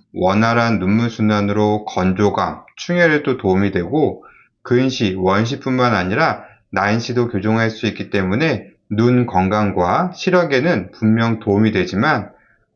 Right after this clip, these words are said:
일반 하드렌즈와 똑같이 초기 이물감에 대한 적응이 필요한 단점이 있습니다. 물론 하드렌즈 착용 경험이 있는 분들은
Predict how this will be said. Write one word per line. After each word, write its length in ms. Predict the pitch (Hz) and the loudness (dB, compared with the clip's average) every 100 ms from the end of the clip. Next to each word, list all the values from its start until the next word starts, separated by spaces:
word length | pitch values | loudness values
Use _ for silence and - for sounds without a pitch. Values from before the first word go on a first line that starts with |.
| _ - | _ 0
일반 360 | 110 127 139 | 2 2 2
하드렌즈와 680 | 170 175 170 160 156 147 147 | 0 0 0 0 2 0 0
똑같이 680 | 165 170 147 - 185 120 - | -2 -2 -2 0 0 0 -2
초기 360 | 196 175 170 | -2 2 2
이물감에 540 | 104 113 117 117 117 110 | 2 2 2 2 2 2
대한 320 | 113 113 110 | 0 0 -2
적응이 680 | 101 90 95 110 170 202 - _ | -2 -2 0 0 0 -2 -6 _
필요한 420 | - 180 170 165 | 0 2 2 0
단점이 480 | - 90 - 101 110 | -2 -6 -2 0 0
있습니다. 640 | 92 92 85 82 82 - _ _ _ _ _ _ _ _ | -2 -6 -8 -8 -10 -10 _ _ _ _ _ _ _ _
물론 300 | - 120 151 | 0 2 4
하드렌즈 520 | 160 185 190 180 170 170 | 2 4 4 4 0 -2
착용 340 | 180 180 180 | 0 2 2
경험이 420 | 113 107 120 120 | 2 2 2 0
있는 260 | 98 101 98 | 0 0 0
분들은 520 | 92 90 127 175 | -2 -2 0 0